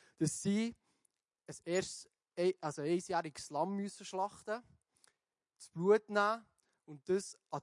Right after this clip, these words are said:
den Türrahmen streichen. Und es hat fehlerlos müssen sein. Und so ist nachher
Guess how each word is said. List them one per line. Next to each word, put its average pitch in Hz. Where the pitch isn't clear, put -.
den -
Türrahmen 165
streichen. 127
Und 147
es 165
hat 156
fehlerlos 156
müssen 143
sein. 127
Und 151
so 196
ist 196
nachher 190